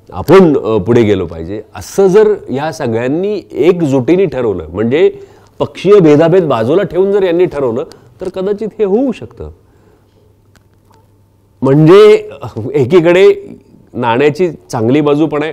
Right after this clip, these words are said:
आणि वाईट बाजू पण आहे. हा सगळा कार्यक्रम साधारणतः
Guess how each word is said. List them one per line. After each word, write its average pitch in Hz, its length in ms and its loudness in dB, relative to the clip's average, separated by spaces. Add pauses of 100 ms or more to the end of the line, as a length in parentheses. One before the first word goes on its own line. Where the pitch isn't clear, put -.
आणि 135 140 -2
वाईट 110 280 -2
बाजू 85 240 -6
पण 78 180 -16
आहे. 73 100 -18 (600)
हा 156 160 -2
सगळा 147 400 0
कार्यक्रम 165 460 0
साधारणतः 143 640 -2